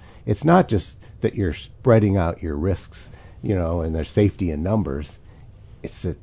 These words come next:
it's going to behave by its very nature.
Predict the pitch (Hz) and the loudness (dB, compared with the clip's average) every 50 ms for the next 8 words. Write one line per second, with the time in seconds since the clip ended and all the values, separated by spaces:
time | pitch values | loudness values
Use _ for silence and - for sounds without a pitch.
0 | - - 98 - - - - 101 87 87 87 80 82 85 92 85 78 - - - | -10 -10 -10 -10 -10 -6 -4 -2 -2 -2 -4 -4 -6 -6 -6 -6 -8 -10 -12 -6
1 | - 104 110 113 104 87 82 80 78 - 82 76 78 80 80 - 80 82 87 104 | -2 2 2 4 4 2 0 -2 -4 -6 -4 -4 -4 -4 -6 -8 -8 -4 -2 0
2 | 107 110 120 123 113 107 104 101 101 101 - - - - | 2 2 2 2 0 0 -2 -2 -2 -4 -6 -10 -16 -16